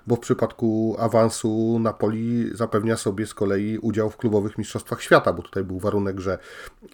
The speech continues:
i Lazio, y, i Napoli nie może przejść do następnej rundy, żeby Juventus z kolei mógł reprezentować Włochy, y, w tych klubowych mistrzostwach świata. No, bardzo to skomplikowana układanka, ale, y, ale Napoli ma tutaj, myślę, podwójną motywację,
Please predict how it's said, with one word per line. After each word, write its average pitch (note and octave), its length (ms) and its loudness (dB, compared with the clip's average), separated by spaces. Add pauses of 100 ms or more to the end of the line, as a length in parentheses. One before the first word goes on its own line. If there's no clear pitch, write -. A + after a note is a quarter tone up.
(140)
i A2+ 120 -2
Lazio, G#2 920 2
y, G2 360 -4
i A2+ 180 2
Napoli G#2 400 0
nie A2+ 160 2
może G#2 520 6 (300)
przejść - 280 0
do G#2+ 60 0
następnej G2+ 420 0
rundy, A2+ 240 2
żeby G#2+ 220 -2
Juventus A2+ 440 2
z - 60 -12
kolei F2+ 320 -4
mógł F#2 220 -6
reprezentować F2+ 640 -6
Włochy, E2+ 360 -10 (460)
y, F#2 160 -4
w - 120 -14
tych - 160 -10
klubowych F#2 400 -4
mistrzostwach - 380 -12
świata. G#2+ 280 0
No, F#2+ 100 -2
bardzo G#2+ 280 2
to G#2 100 -12
skomplikowana G#2 600 -2
układanka, G2+ 560 -2
ale, G2+ 180 -2 (420)
y, G2+ 200 -4
ale G2+ 180 -2
Napoli G#2+ 320 0
ma G#2 100 0
tutaj, G#2 240 0
myślę, G#2 220 -2
podwójną G2+ 420 2
motywację, F#2 580 -2